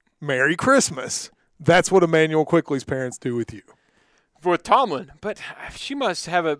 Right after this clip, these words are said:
Speaker 2: a million happy birthdays if she's texting the producer who all he did was
Speaker 1: Or
Speaker 2: call
Speaker 1: maybe
Speaker 2: her.
Speaker 1: she only saves a few people's names. <laughs> I got rid of W K Y T computer guy, and he will
Speaker 2: <laughs>
Speaker 1: never get one again. All right. Uh,
Speaker 2: Point
Speaker 1: la-
Speaker 2: being, very nice family.
Speaker 1: last person, Tyler Hero.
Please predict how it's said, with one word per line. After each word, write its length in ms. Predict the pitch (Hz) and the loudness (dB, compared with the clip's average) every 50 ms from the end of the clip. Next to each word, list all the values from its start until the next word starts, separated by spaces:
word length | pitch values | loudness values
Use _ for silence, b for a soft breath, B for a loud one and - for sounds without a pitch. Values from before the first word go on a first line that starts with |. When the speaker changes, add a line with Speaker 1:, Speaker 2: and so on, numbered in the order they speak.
| - - | -8 -10
Speaker 2:
a 60 | 156 151 | -10 -10
million 420 | 156 175 185 226 247 262 240 196 | -8 -4 -2 0 0 0 0 0
happy 180 | 175 175 170 170 | -2 -2 -2 -2
birthdays 500 | 151 165 165 - - 165 151 151 143 143 | -2 -4 -4 -2 -2 -2 -2 -2 -2 -6
if 80 | 131 | -12
she's 180 | - - 190 - | -12 -12 -14 -10
texting 500 | - - 202 185 - - - 185 175 170 | -6 -4 -4 -4 -4 -6 -8 -6 -6 -6
the 100 | 160 156 | -8 -8
producer 580 | - - 165 151 175 202 190 - 170 165 160 139 | -8 -8 -6 -6 -6 -6 -6 -6 -8 -6 -6 -6
who 140 | 139 147 151 | -4 -2 -2
all 140 | 151 160 165 | -2 -2 -2
he 60 | 156 | -4
did 160 | 156 165 147 | -6 -8 -8
was 140 | 143 139 - | -8 -8 -6
Speaker 1:
Or 60 | 139 | -2
Speaker 2:
call 100 | 135 131 | 2 2
Speaker 1:
maybe 180 | 127 127 127 139 | 2 2 2 0
Speaker 2:
her. 40 | |
Speaker 1:
she 220 | - 160 - 127 120 | -4 -4 -6 -4 -4
only 240 | 127 139 139 135 123 | -4 -4 -4 -6 -6
saves 400 | - - 156 143 143 139 120 135 | -4 -2 -2 -2 -4 -6 -6 -8
a 40 | |
few 180 | - - 160 147 | -6 -6 -6 -4
people's 360 | - 151 156 151 165 156 139 | -2 -2 -4 -4 -4 -10 -8
names. 560 | 165 180 196 208 175 - - - - - - - - | -8 -8 -6 -6 -6 -6 -8 -10 -16 -18 -20 -18 -20
<laughs> 1080 | - - 175 - - - _ _ _ _ _ _ _ _ _ - - - - - - | -20 -20 -20 -20 -20 -20 _ _ _ _ _ _ _ _ _ -20 -16 -16 -14 -8 -2
I 440 | 135 147 214 254 247 220 196 180 175 | 2 6 8 8 10 10 10 8 8
got 220 | 147 165 165 156 151 | 8 6 6 6 6
rid 160 | 156 160 160 | 2 2 2
of 100 | 156 127 | 2 2
W 220 | 160 165 151 165 156 | 2 2 2 2 2
K 160 | - 170 170 | 4 4 6
Y 160 | 165 165 165 | 6 6 4
T 180 | 156 - 190 180 | 4 2 -2 -2
computer 440 | - 175 165 156 202 233 233 196 156 | -2 -2 -2 -2 -2 0 2 2 2
guy, 320 | 139 131 127 139 151 160 | 0 0 -2 0 0 -2
and 160 | - - 131 120 | -2 -6 -8 -6
he 100 | 160 190 | -4 0
will 180 | 165 151 151 | 2 2 2
Speaker 2:
<laughs> 20 | 143 | 2
Speaker 1:
never 400 | 139 143 156 180 185 180 196 190 | 0 2 6 6 6 6 4 2
get 240 | 165 175 180 - | 4 2 2 2
one 180 | 170 185 185 180 | 2 0 0 0
again. 300 | 185 170 147 131 110 92 - _ _ B B B B B B B | -2 -4 -6 -10 -12 -12 -16 _ _ B B B B B B B
All 60 | 160 160 | 2 4
right. 180 | 156 160 - | 4 2 2
Uh, 280 | - 185 190 185 180 175 | 4 8 10 10 10 10
Speaker 2:
Point 120 | 262 277 - | 10 8 8
Speaker 1:
la- 80 | 233 | 10
Speaker 2:
being, 220 | 226 220 208 190 170 | 8 8 6 4 2
very 200 | 156 180 180 175 | 2 2 4 4
nice 180 | 165 151 147 - | 4 2 0 0
family. 260 | - 127 107 - - - | -4 -10 -10 -12 -8 -2
Speaker 1:
last 280 | - 185 202 226 220 - | 4 6 8 8 6 8
person, 320 | - 214 185 - - - | 6 4 4 4 0 -2
Tyler 300 | - 180 175 180 175 160 | 2 4 6 6 6 4
Hero. 200 | 135 135 117 - | 2 -2 -8 -10